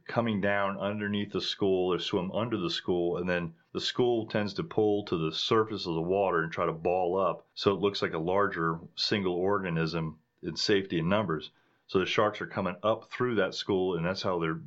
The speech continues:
they're jumping out of the water and spinning around. That's one theory, at least. There may be other theories where they're trying to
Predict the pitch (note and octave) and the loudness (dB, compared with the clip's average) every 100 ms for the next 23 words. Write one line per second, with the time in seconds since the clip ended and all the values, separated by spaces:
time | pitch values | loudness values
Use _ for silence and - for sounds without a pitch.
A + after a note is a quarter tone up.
0 | - F2 D#2+ G2+ F#2 F#2 E2+ D#2+ D#2+ F2 | -4 -2 0 0 0 0 0 0 0 0
1 | F2 D#2 - - E2 D#2+ E2 E2 D2+ - | 0 -2 -4 -4 -2 -2 -2 -2 -4 -14
2 | - - G2 G#2 G#2+ F2 G2+ F2+ E2 D2+ | -20 -2 0 2 -2 0 2 2 2 -2
3 | D2+ D2+ - _ - - - A2+ G#2 G#2 | -6 -6 -8 _ -20 -20 -10 0 2 2
4 | G2 F#2+ F2 F2 F2 E2+ E2 E2+ E2+ - | 2 2 2 0 0 0 0 -2 -2 -2
5 | E2+ D#2+ | 0 -2